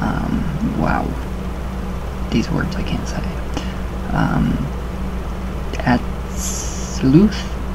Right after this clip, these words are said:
Atzluth, Yetzirah, and Bria, the three wor-, worlds of the Kabbalah, the base of the coffer,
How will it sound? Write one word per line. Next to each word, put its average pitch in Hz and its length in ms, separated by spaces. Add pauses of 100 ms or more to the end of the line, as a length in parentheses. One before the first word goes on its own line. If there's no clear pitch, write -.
(200)
Atzluth, - 640 (720)
Yetzirah, 160 760
and 123 340 (600)
Bria, 131 540
the 135 80
three 143 260
wor-, 127 400 (140)
worlds 139 500
of 123 160
the - 80
Kabbalah, - 580 (540)
the - 60
base 123 340
of 107 140
the 101 100
coffer, - 640